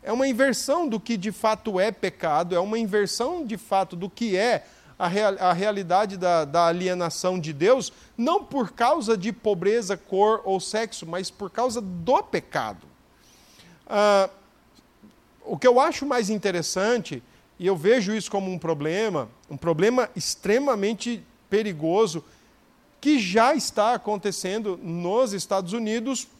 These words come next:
pela P C usa. Deixe-me colocar esse tópico. P C usa, pra quem não sabe, é a sigla da Igreja Presbiteriana dos Estados Unidos da América.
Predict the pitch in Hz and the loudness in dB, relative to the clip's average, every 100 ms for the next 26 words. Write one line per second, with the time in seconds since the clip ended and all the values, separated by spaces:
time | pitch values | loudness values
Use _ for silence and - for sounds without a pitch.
0 | _ 240 247 269 247 - - 277 302 - | _ 2 4 4 2 -6 -2 0 0 -2
1 | 302 330 262 277 226 156 113 - _ _ | -2 -2 0 0 0 -2 -4 -8 _ _
2 | _ _ _ - - 175 202 233 240 233 | _ _ _ -20 -14 -6 -6 -4 -4 -2
3 | 220 - 202 196 180 - 170 139 - 110 | -2 0 -2 -4 -4 2 2 2 -6 -20
4 | - _ _ - - _ - 311 - 269 | -20 _ _ -20 -20 _ -2 0 2 4
5 | 196 247 277 147 143 - 196 190 226 233 | 4 4 0 0 -4 -2 -4 -2 -2 -2
6 | 247 - 208 175 190 240 196 - 196 220 | -4 -12 -10 -6 0 0 -2 -2 2 2
7 | 147 143 117 _ _ _ _ _ _ _ | 0 -6 -8 _ _ _ _ _ _ _
8 | _ _ - 156 170 - 185 196 208 233 | _ _ -4 0 0 -2 -4 -2 2 2
9 | 185 196 233 - - _ _ 170 143 151 | 4 4 4 -2 -20 _ _ -10 -4 0
10 | 165 220 220 233 208 190 175 170 180 147 | 4 2 2 -2 -2 -2 -4 -4 -4 -2
11 | 151 190 214 196 190 - 160 165 175 240 | -2 -2 -4 -6 -6 -6 -2 -2 -2 -4
12 | 185 175 240 349 302 247 - | -4 -2 -4 0 0 0 -4